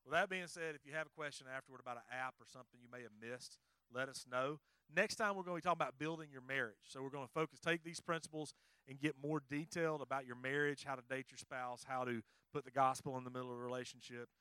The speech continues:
uh, bring your spouse with you. Uh, but, uh,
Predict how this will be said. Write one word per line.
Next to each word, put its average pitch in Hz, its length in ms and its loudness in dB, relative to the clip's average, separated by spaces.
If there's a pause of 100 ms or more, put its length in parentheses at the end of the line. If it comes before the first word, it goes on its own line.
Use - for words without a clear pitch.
(280)
uh, 113 260 0
bring 127 160 -2
your 120 100 -12
spouse 123 360 -2
with 117 160 -8
you. 110 140 -12 (360)
Uh, 107 320 -2
but, 113 240 -8
uh, 110 180 -2